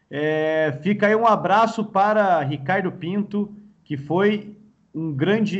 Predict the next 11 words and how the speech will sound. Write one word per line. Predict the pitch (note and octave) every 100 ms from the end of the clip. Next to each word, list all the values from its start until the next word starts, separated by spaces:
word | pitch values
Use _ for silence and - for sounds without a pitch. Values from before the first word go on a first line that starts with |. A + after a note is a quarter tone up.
| E3+
herói | D#3+ D#3+ F3+
atleticano | C#3+ D#3 C#3+ - F3 F#3+ F3+ F3+
e | D3+
está | C#3 - E3 G3
nas | F3 E3 C3+ - - -
nossas | C#3 F#3 F3+ D3
his-, | C3+ C#3 C#3+
está | C#3 C#3+ A3
na | F#3+
nossa | E3+ G3+ F3
história. | - C3+ G2 D2+